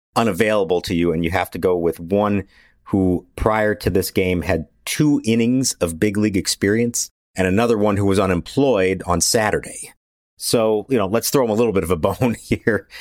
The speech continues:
And, you know, you wish it didn't have to come to that. And, and again, who knows what difference it would have made, but it was not an ideal situation. And I,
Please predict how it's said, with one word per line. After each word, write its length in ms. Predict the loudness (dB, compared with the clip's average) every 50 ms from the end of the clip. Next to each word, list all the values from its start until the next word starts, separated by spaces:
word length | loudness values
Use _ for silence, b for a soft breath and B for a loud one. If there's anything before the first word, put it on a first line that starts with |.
| B B B B B B
And, 280 | 0 0 0 0 -2 -2
you 120 | -2 0
know, 180 | 0 0 -2 -4
you 240 | -4 -4 0 0 2
wish 180 | 2 2 0 0
it 40 |
didn't 180 | 0 0 0 0
have 120 | -2 -2
to 60 | -4 -4
come 220 | -4 -2 0 0
to 80 | 2 2
that. 240 | 2 2 0 0
And, 220 | -2 -4 -6 -4 -2
and 180 | -2 -2 0
again, 220 | 0 0 0 -2 -2
who 120 | -2 0
knows 300 | 0 2 0 0 -2 -2
what 160 | -2 -2 -2
difference 260 | -2 -4 -6 -6 -8 -8
it 60 | -4
would 140 | -2 -2 -2
have 60 | 0
made, 280 | 0 0 0 -2 -2
but 140 | -2 -2 -2
it 100 | -2 -4
was 180 | -8 -10 -6 -2
not 200 | 0 0 0 0
an 80 | -2
ideal 220 | -2 -2 0 -2 -2
situation. 500 | -4 -6 -6 -2 -2 -2 0 0 0 0
And 100 | 0 2
I, 140 | 0 -2